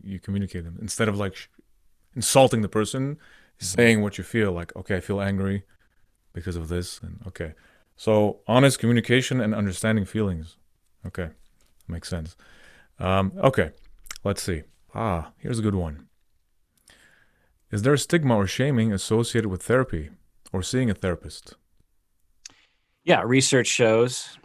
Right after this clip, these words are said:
Speaker 2: depending on the community, depending on the region of the world, that there is a notable stigma, uh,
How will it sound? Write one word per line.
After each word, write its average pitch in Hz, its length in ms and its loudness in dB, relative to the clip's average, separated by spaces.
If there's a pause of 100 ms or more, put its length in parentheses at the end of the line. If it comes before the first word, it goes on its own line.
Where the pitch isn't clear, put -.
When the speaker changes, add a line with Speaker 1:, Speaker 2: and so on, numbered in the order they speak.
Speaker 2:
depending 120 380 2
on 107 80 2
the 98 80 -2
community, 101 580 -4 (540)
depending 98 400 -4
on 92 140 -2
the 87 340 -4 (320)
region 92 300 -6
of 87 60 -6
the 85 100 -8
world, 87 420 -6 (1300)
that 98 440 -2 (480)
there 101 220 2
is 104 220 0
a 95 360 0 (540)
notable 98 640 0
stigma, 95 640 -4 (580)
uh, - 260 -14